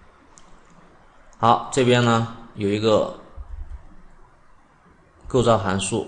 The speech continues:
实现了一个基本的一个，呃，参数的传递，主机名和端口号。那这边呢就是 do login 啊，实现登录的一个核心代码。这边 post method 呢告诉我们的是这个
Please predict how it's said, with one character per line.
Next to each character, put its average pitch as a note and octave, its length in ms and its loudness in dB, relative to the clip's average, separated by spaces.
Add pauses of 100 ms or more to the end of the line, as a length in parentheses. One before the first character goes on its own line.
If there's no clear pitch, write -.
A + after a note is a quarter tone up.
(120)
实 - 240 -4
现 G#2+ 180 -2
了 G2+ 160 -2
一 G2 80 -2
个 F2+ 140 -2
基 A2+ 220 -2
本 F#2+ 240 -2
的 F2+ 180 -2
一 F#2 120 -6
个， F#2 300 -2 (600)
呃， F#2+ 180 -2
参 G#2+ 240 -2
数 G#2+ 140 -2
的 G2+ 80 2
传 F#2 260 -6
递， G2+ 140 -4
主 F2+ 180 -6
机 G#2 140 -6
名 G2 180 -2
和 G2+ 80 -6
端 G2+ 240 -4
口 F#2 80 -8
号。 - 420 -4 (560)
那 A2+ 120 -2
这 C3 160 2
边 A#2 160 4
呢 G#2+ 120 0
就 G#2+ 160 -2
是 G2 180 -4
do A#2+ 220 -2
login A#2 440 2
啊， F#2+ 100 -2
实 G2 220 -2
现 A2+ 180 0
登 A#2 180 2
录 C3+ 160 0
的 G2+ 120 2
一 F#2 40 0
个 F#2+ 120 -2
核 F#2+ 120 -4
心 G2 160 -4
代 G2+ 140 -2
码。 E2 220 -8 (420)
这 B2+ 140 0
边 A#2 200 0
post B2+ 300 -2
method G#2+ 520 2
呢 F2+ 200 -4 (540)
告 A2 180 2
诉 G2+ 160 -4
我 F#2 100 2
们 F2+ 200 -6
的 F#2+ 100 -2
是 F2+ 340 -4
这 F#2+ 240 -4
个 E2+ 240 -6